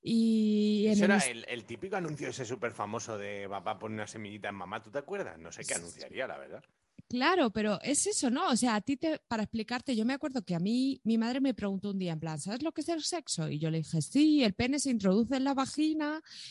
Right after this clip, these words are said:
Speaker 1: y entonces el espermatozoide, no sé qué, no sé qué". Y me dijo, "Muy bien".
Speaker 2: Qué
Speaker 1: Y
Speaker 2: redicha tú, ¿y tú crees que sabías eso? Yo, yo decía, "Mamá, quiero follar".
Speaker 1: <laughs> Bueno,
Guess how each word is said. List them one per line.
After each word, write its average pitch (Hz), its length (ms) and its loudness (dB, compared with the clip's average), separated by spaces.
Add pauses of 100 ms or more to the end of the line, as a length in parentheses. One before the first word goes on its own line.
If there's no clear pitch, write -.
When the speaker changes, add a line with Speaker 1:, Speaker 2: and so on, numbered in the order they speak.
(100)
Speaker 1:
y 220 120 0
entonces 233 580 2
el 240 80 4
espermatozoide, 233 920 0
no 233 140 4
sé 208 140 2
qué, 226 100 0
no 254 120 4
sé 262 100 0
qué". 311 80 0
Y 302 40 4
me 247 100 6
dijo, 185 160 0
"Muy 220 140 8
bien". 156 200 8 (380)
Speaker 2:
Qué - 140 -20
Speaker 1:
Y - 40 -18
Speaker 2:
redicha 135 720 -2
tú, 113 380 -10
¿y - 80 -14
tú 82 160 -14
crees 92 220 -12
que 135 60 -8
sabías 147 400 -12 (100)
eso? - 180 -8
Yo, 123 160 -2 (140)
yo 123 160 -4
decía, 143 340 -2
"Mamá, 190 340 2
quiero 240 220 2
follar". 220 640 4 (160)
Speaker 1:
<laughs> 202 260 -2 (360)
Bueno, 196 460 6